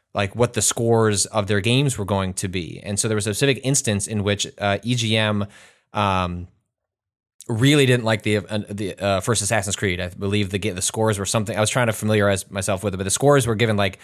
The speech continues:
a low, the lowest one was a four out of ten. It was, like, a four, like, a,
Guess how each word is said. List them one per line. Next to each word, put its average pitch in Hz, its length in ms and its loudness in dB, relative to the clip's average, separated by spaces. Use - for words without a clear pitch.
a 117 60 2
low, 127 300 4
the 117 100 0
lowest 143 240 4
one 131 60 2
was 113 80 2
a 110 60 -2
four 113 280 2
out 101 80 2
of 95 80 -2
ten. 95 340 -2
It 90 40 -8
was, 95 100 -8
like, 95 80 -4
a 92 60 -6
four, 131 540 2
like, 101 340 -4
a, - 120 -10